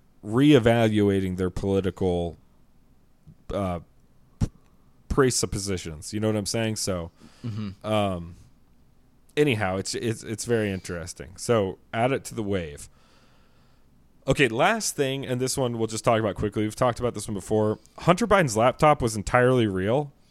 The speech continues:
Speaker 1: and
Speaker 2: Yeah.
Speaker 1: I didn't even realize that there was a significant number of people that didn't know that already.
Speaker 2: Well, the thing is, the New York Times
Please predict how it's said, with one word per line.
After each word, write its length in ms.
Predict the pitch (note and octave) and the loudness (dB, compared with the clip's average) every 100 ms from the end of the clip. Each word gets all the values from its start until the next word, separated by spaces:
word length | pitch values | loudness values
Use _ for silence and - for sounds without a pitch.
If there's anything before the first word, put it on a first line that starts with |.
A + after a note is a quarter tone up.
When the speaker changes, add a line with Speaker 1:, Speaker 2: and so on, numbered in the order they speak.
| - | 4
Speaker 1:
and 160 | C3+ C3+ | 4 6
Speaker 2:
Yeah. 120 | C3+ | 4
Speaker 1:
I 60 | G#3 | 6
didn't 240 | C#4+ C4 | 4 2
even 280 | G#3 C#3+ A2 | 2 2 4
realize 480 | C3 D3+ D3 C#3+ C3 | 4 6 6 4 0
that 100 | A#2 | 2
there 100 | B2 | 6
was 200 | A#2 A2+ | 6 6
a 160 | A2+ F#2+ | 2 2
significant 520 | - B2 C#3 C#3+ G#2 | 0 0 0 0 -2
number 200 | B2 B2 | 0 2
of 60 | A2 | 0
people 200 | B2+ A#2 | 0 0
that 100 | G#2 | 0
didn't 260 | F#2+ A#2+ G2+ | 0 -4 0
know 200 | G2+ G#2 | 2 2
that 220 | F2+ E2+ | 2 -4
already. 420 | E2+ E2 D#2+ F#2 - _ _ _ _ | -6 -8 -12 -16 -18 _ _ _ _
Speaker 2:
Well, 260 | E3+ F3+ - _ _ _ _ _ _ _ | 4 4 2 _ _ _ _ _ _ _
the 60 | D3+ | -8
thing 360 | - E4 E4+ | 0 2 4
is, 720 | A3+ D3+ G#2+ - - - - - _ _ _ _ _ _ _ _ | 4 4 4 4 6 4 0 -16 _ _ _ _ _ _ _ _
the 100 | C#3+ | -2
New 220 | E3 A3+ | 0 -2
York 360 | C4 G#3+ D3+ - | 0 0 0 -2
Times 840 | - E3 F3 B2+ A2 F#2+ F#2 - | 0 6 6 6 2 -4 -6 -6